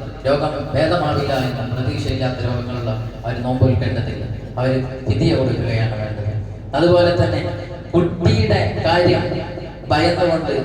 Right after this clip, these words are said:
നോമ്പെടുക്കാത്ത ഉമ്മയാണ് എങ്കിൽ, ഗർഭിണിയായോ അല്ലെങ്കിൽ പാല് കൊടുക്കുന്ന ഉമ്മയാണ്, ആ സമയത്ത് അവരെല്ലാം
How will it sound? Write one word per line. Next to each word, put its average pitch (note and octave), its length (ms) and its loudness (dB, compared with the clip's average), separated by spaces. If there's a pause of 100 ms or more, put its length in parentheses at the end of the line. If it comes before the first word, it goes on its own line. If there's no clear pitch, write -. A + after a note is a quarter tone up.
(120)
നോമ്പെടുക്കാത്ത D3 680 0 (180)
ഉമ്മയാണ് C3 420 -2 (100)
എങ്കിൽ, A2+ 260 -6
ഗർഭിണിയായോ B2 640 0 (500)
അല്ലെങ്കിൽ D3 320 -4
പാല് D#3+ 240 2
കൊടുക്കുന്ന D#3 360 -2
ഉമ്മയാണ്, A#2 360 -4 (720)
ആ - 20 4 (140)
സമയത്ത് C3+ 420 0 (380)
അവരെല്ലാം C3 460 2